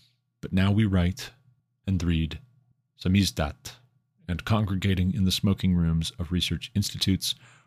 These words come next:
heartily complain to each other of all they are muddling up,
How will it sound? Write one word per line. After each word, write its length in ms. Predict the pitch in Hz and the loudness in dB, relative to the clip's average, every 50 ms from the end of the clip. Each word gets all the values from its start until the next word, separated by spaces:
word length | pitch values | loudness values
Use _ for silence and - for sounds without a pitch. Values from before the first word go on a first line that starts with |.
| _ | _
heartily 520 | _ _ - - 127 131 131 117 101 90 85 | _ _ -4 2 2 4 4 4 4 2 2
complain 420 | - 92 87 - - 82 80 76 - | 0 -2 -2 -2 0 -2 -2 -2 -2
to 100 | - 85 | -2 -2
each 160 | - - - | 0 0 2
other 280 | 117 113 110 110 110 - - - - - _ _ _ _ | 2 4 2 2 0 -2 -10 -20 -20 -20 _ _ _ _
of 120 | - 101 - | -6 -4 0
all 240 | - 110 104 107 101 | 4 4 4 6 4
they 460 | 87 78 - 98 104 107 104 95 90 | 2 2 4 4 6 6 6 4 4
are 180 | - 87 90 87 | 2 2 2 2
muddling 440 | 87 87 87 90 85 82 80 87 | 2 2 2 2 0 0 2 2
up, 220 | 98 92 82 - | 2 2 0 -2